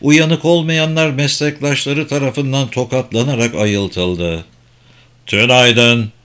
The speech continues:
Jean boynunu eğerek hafif bir selam verdi, sonra da kollarını iki yana açtı. "Buradaki en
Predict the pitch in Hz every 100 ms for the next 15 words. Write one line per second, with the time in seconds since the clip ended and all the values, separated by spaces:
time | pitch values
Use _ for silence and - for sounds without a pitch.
0 | _ _ _ - _ - - 135 160 135
1 | 151 151 156 160 78 78 - 101 117 123
2 | 120 135 117 - 107 135 107 73 78 95
3 | - 143 143 139 139 131 117 117 110 110
4 | - 98 87 85 82 82 82 78 76 -
5 | - - _ _ - _ - 98 139 107
6 | 104 95 98 - 147 131